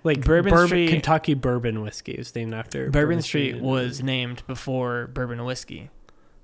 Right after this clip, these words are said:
Speaker 1: Oh, interesting.
Speaker 2: The rumors are that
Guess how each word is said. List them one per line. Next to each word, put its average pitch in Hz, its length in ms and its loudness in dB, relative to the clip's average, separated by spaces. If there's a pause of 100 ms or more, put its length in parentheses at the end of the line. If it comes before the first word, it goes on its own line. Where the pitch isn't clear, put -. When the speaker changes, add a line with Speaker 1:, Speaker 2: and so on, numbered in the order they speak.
(140)
Speaker 1:
Oh, 147 240 -6
interesting. 120 540 -12 (160)
Speaker 2:
The 127 140 -4
rumors 165 480 4
are 117 480 0 (340)
that 131 460 0